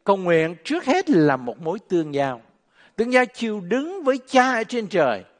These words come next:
và tương giao chiều ngang với anh em chị em ở trong Chúa. Cầu nguyện trước hết là tương giao, không phải là chỉ đi xin điều này điều nọ.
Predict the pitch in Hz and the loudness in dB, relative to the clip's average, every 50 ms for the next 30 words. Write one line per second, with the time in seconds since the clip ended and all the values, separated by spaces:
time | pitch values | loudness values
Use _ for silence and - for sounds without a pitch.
0 | _ _ _ _ _ _ - 117 _ - 151 160 160 165 165 165 160 - - - | _ _ _ _ _ _ -16 -12 _ -8 -8 -2 2 2 2 2 0 -4 -6 -6
1 | 123 107 104 120 135 143 147 147 147 143 135 _ _ _ _ - 170 170 151 135 | -6 -6 -6 -6 -4 -4 -2 -4 -6 -8 -12 _ _ _ _ -6 -4 -4 -4 -6
2 | 135 135 131 135 127 120 _ - 87 90 - _ - 131 123 123 120 113 107 98 | -8 -8 -8 -8 -10 -14 _ -14 -12 -12 -12 _ -8 -6 -4 -4 -6 -8 -10 -16
3 | 95 80 _ - 110 92 90 87 _ _ 98 92 87 87 _ _ _ _ _ _ | -18 -20 _ -12 -12 -12 -12 -18 _ _ -16 -16 -16 -16 _ _ _ _ _ _
4 | _ _ _ _ _ _ _ _ _ _ _ _ _ _ _ - 196 202 202 196 | _ _ _ _ _ _ _ _ _ _ _ _ _ _ _ 2 2 2 4 0
5 | 185 185 202 180 285 320 285 403 359 320 180 165 - - 262 277 285 277 269 240 | -2 -2 -2 -6 -4 -2 0 2 4 2 2 0 -2 -4 -4 -2 -2 -4 0 2
6 | 233 240 240 247 240 214 151 - _ _ _ _ - 220 214 175 190 202 190 175 | 2 2 2 0 -2 -6 -8 -14 _ _ _ _ -6 -4 0 2 0 2 2 0
7 | 156 - 156 151 156 156 151 185 - - - - 226 202 180 156 139 127 117 117 | -4 -6 -10 -10 -8 -10 -14 -14 -14 -12 -8 -6 -6 -6 -4 -2 -2 -2 -2 -4
8 | 117 110 101 92 98 95 90 87 92 90 85 82 | -6 -6 -6 -6 -8 -8 -8 -8 -10 -12 -12 -14